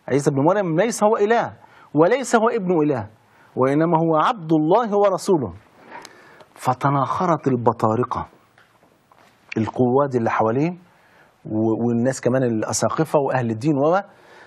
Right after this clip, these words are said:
قعدوا يصدروا أصوات كده، إيه يعني، كأنهم عايزين إيه، معترضين على الكلام ومتضايقين جدًا.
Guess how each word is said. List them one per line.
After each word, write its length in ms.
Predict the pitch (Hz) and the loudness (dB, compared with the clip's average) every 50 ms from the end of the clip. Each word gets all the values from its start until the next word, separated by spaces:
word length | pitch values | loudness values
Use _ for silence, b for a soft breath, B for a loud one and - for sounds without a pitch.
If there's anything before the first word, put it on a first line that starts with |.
| B B - | B B 0
قعدوا 340 | 135 127 - - 117 123 127 | 0 0 0 0 -2 -2 -2
يصدروا 360 | 117 107 117 160 156 - - | 0 2 2 2 2 2 0
أصوات 320 | - - - 151 151 - | -2 -2 0 0 0 0
كده، 200 | - - 180 165 | 2 2 2 2
إيه 300 | 160 170 185 190 175 139 | 2 2 0 0 2 2
يعني، 260 | 131 117 117 127 127 127 | 2 2 2 0 -4 -2
كأنهم 420 | - - 135 131 151 170 160 147 | 0 2 2 4 2 2 2 2
عايزين 260 | 143 143 151 165 175 | 2 2 0 0 0
إيه، 120 | 170 175 165 | 0 0 0
معترضين 800 | 143 147 151 139 156 139 - - 156 143 143 131 180 214 196 | 0 2 2 2 2 2 2 2 2 2 2 2 2 2 2
على 220 | 165 156 175 185 175 | 2 2 2 2 0
الكلام 560 | 147 - - 147 151 175 202 214 214 214 208 B B B B B | 0 0 0 2 4 4 4 2 0 -4 -6 B B B B B
ومتضايقين 520 | 139 143 156 156 135 - - 220 226 202 | 2 4 4 4 4 2 2 2 2 0
جدًا. 420 | 190 - 202 175 139 139 120 104 | 0 0 0 0 0 0 -2 -2